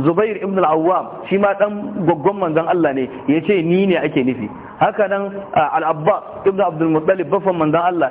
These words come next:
ya ce, "Ni ne." Haka nan Ja'far ibn Abi Talib, dan uwan Sayyidina Ali, shi ma ya ce, "Ni ne." Duk wanda yake daga jinin Annabi yake, shi ma zai zo ya ce, "Ni ne," kenan. An gane ko?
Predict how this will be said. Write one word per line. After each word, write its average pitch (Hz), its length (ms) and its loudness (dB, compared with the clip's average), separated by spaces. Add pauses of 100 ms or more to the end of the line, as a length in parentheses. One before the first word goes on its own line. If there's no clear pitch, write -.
(160)
ya 151 80 2
ce, 185 220 0
"Ni 180 280 2
ne." 131 140 -2 (320)
Haka 208 240 2
nan 190 160 -6
Ja'far 202 320 2
ibn 190 160 -2
Abi 165 220 2
Talib, 185 340 0 (580)
dan 170 100 2 (120)
uwan 208 200 0
Sayyidina 170 340 2
Ali, 135 220 -2
shi 196 100 0
ma 233 140 4
ya 190 40 -4
ce, 180 140 0
"Ni 156 180 0
ne." 113 120 -2 (180)
Duk 277 180 2
wanda 254 240 2
yake 220 160 0
daga 160 160 0
jinin 208 320 0
Annabi 175 400 0
yake, 135 200 -6 (200)
shi 214 80 0
ma 240 140 2
zai 240 180 0
zo 180 80 2
ya 160 80 0
ce, 156 180 -2
"Ni 139 120 0
ne," 127 140 0
kenan. - 220 -6 (840)
An 151 100 4
gane 180 260 0
ko? 240 140 0